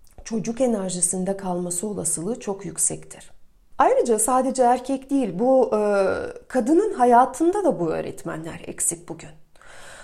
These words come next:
Bu nedenle bugün işte eril enerji nedir, nedir, dişil enerji nedir, bu gibi konular son derece revaçta.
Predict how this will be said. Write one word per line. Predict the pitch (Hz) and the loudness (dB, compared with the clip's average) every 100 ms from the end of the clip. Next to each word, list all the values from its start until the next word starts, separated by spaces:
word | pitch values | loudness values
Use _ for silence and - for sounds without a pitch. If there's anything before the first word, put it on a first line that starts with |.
| - | -2
Bu | 254 392 | 4 4
nedenle | 311 233 247 269 233 | 6 4 4 2 2
bugün | 247 254 269 | 2 0 -2
işte | - - 247 | -4 -2 -2
eril | 240 254 240 240 | 0 0 0 2
enerji | 233 226 214 220 208 220 | 4 4 2 0 -2 0
nedir, | 220 196 220 202 - | 0 -2 -4 -6 -6
nedir, | 220 220 190 220 202 | -2 0 0 -2 0
dişil | 285 - 226 214 | -4 -2 -2 0
enerji | 214 208 214 202 214 | 0 0 -2 -2 -2
nedir, | 214 208 214 214 214 - - | -2 -2 0 -2 -2 -12 -8
bu | 247 349 | 0 4
gibi | 381 254 | 4 4
konular | - 226 269 262 180 247 | -2 0 2 2 2 2
son | - 240 240 233 | 0 -2 0 0
derece | 208 196 208 190 | 0 -2 -4 -4
revaçta. | 175 156 156 - | -4 -4 -4 -8